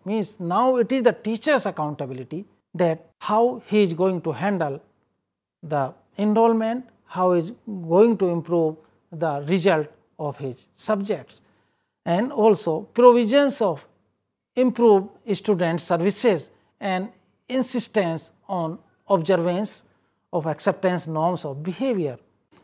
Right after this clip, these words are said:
Provision of better facilities to the institution. These facilities may include different types of facilities like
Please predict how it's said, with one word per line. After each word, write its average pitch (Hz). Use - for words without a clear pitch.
Provision 254
of 170
better 202
facilities 190
to 170
the 135
institution. 208
These 196
facilities 175
may 160
include 151
different 180
types 185
of 190
facilities 185
like 143